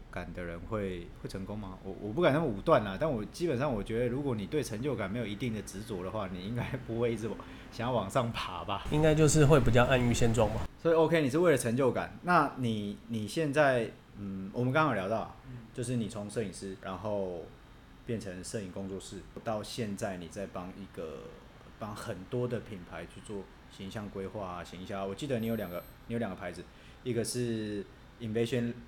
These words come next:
Speaker 1: Lab 跟T T T。
Speaker 2: 对，T T T是算，
Speaker 1: 摄影棚。
Speaker 2: 呃，摄影棚啦，那个是小支线，然后有个是要拍汽车的。
Speaker 1: 对，拍汽车的，
Speaker 2: 对，对，对，对。
Speaker 1: 然后还有拍建案的。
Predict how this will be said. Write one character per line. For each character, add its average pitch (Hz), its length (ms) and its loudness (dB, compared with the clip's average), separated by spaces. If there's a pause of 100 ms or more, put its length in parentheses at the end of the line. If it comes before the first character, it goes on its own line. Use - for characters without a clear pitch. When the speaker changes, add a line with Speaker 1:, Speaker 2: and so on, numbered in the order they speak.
Speaker 1:
Lab 117 200 2 (300)
跟 120 360 0
T 123 120 -2
T 120 120 2
T。 120 240 0 (120)
Speaker 2:
对 113 260 2
，T 170 120 -2
T 190 100 4
T 185 140 4
是 180 180 4
算， 143 460 6
Speaker 1:
摄 107 100 0
影 123 40 2
棚。 - 20 2
Speaker 2:
呃， 107 420 6
摄 156 200 6
影 113 120 2
棚 107 180 0
啦， 101 160 0
那 131 80 2
个 131 100 2
是 135 160 0
小 107 220 0
支 113 180 -2
线， 110 200 0 (280)
然 117 80 2
后 123 60 4
有 123 140 4
个 117 100 0
是 139 120 0 (160)
要 131 180 6 (560)
拍 - 140 6
汽 135 220 4
车 117 160 0
的。 101 100 2 (400)
Speaker 1:
对， 123 180 4 (240)
拍 117 100 6
汽 127 160 8
车 127 140 8
的， 113 80 8
Speaker 2:
对， 110 80 8
对， 107 100 10
对， 107 120 10
对。 95 60 8
Speaker 1:
然 107 120 8
后 117 160 6
还 101 160 4
有 95 180 4
拍 104 240 0 (240)
建 127 260 2
案 107 160 0 (100)
的。 - 60 -2